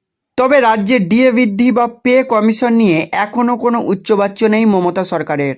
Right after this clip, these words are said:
সব মিলিয়ে বাংলার সরকারি কর্মীদের মধ্যে ক্ষোভ দিন দিন বাড়ছে, বই কমছে না। দিন যত এগোচ্ছে, ডিএ নিয়ে ক্ষোভের পারদ ততই চড়ছে।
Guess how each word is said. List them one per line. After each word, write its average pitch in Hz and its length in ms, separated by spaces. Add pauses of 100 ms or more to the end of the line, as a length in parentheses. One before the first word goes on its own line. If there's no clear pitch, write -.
(720)
সব 254 300
মিলিয়ে 262 460
বাংলার 208 400
সরকারি 220 460
কর্মীদের 226 480
মধ্যে 226 280
ক্ষোভ 226 400
দিন 196 260
দিন 208 220
বাড়ছে, 170 540 (560)
বই 233 300
কমছে 208 440
না। 143 320 (640)
দিন 269 300
যত 208 320
এগোচ্ছে, 226 840 (300)
ডিএ 196 360
নিয়ে 240 260
ক্ষোভের 202 400
পারদ 170 460 (220)
ততই 180 300
চড়ছে। 139 540